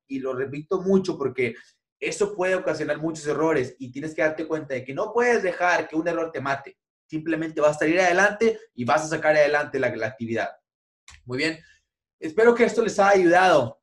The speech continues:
Espero que de alguna u otra manera esta, esta, esta lección corta, pero muy al punto y muy sencilla, sea la razón por la que puedan sacar ese cuatro y ese cinco. Démonos cuenta de que estamos juntos en esta situación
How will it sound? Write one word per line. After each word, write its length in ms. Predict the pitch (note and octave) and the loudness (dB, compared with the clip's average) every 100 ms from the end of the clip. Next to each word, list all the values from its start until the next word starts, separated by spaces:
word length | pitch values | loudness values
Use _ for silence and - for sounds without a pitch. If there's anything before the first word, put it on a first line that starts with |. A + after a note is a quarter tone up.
| _ | _
Espero 360 | C#3 - D#3+ F#3 | -12 -4 -2 0
que 100 | F#3 | 2
de 40 | |
alguna 240 | D3+ D3+ F3 | 2 2 0
u 60 | |
otra 200 | E3+ E3+ | 0 0
manera 420 | D#3 D#3+ E3 D#3 D3+ | -2 -2 0 -2 -2
esta, 580 | D3 C#3+ F3 E3 C3+ C3+ | -8 -4 0 2 2 -2
esta, 340 | C3 F3 D3 | -4 -2 -2
esta 220 | C#3+ F#3+ | -4 -6
lección 480 | E3+ - - E3+ D#3+ | -4 -6 -4 -4 -2
corta, 500 | E3 D#3+ D#3 C#3 - D#3+ | -2 -2 0 0 0 0
pero 200 | D3 D3 | 0 0
muy 280 | F#3 C4+ | 0 2
al 220 | C#4+ A#3 - | 2 2 0
punto 480 | A#3 G3+ - C#3+ E3 | 0 0 -2 -4 -6
y 60 | |
muy 160 | F#3 A3+ | -4 -4
sencilla, 680 | A3+ F#3+ A#3 - D#3+ D3 - _ _ | -4 -4 -4 0 0 0 -4 _ _
sea 180 | G3 | 0
la 100 | A3+ | 2
razón 300 | A3+ F3+ G3 | 2 0 0
por 80 | G3 | 0
la 80 | F#3 | -2
que 80 | D3+ | -2
puedan 240 | E3 F3+ | 0 0
sacar 240 | F3 D#3+ D#3+ | 0 -2 -2
ese 220 | D#3 D#3 | -4 2
cuatro 260 | D3+ D3+ | 2 2
y 80 | D3 | -4
ese 160 | C#3+ B2+ | -6 -6
cinco. 400 | E3 D#3 A2+ - _ _ _ _ _ _ | -8 -6 -8 -8 _ _ _ _ _ _
Démonos 300 | E3+ G3 E3 | -4 -2 -2
cuenta 240 | F#3+ F#3 F3+ | -4 0 0
de 100 | D3+ | 0
que 60 | |
estamos 300 | D3+ E3+ E3+ | 0 -2 0
juntos 220 | F#3 F#3 | -4 -2
en 60 | F3 | -2
esta 140 | D#3+ | -4
situación 640 | D#3 D#3 C3+ F3+ F#3+ F#3 | -6 -4 -2 2 0 0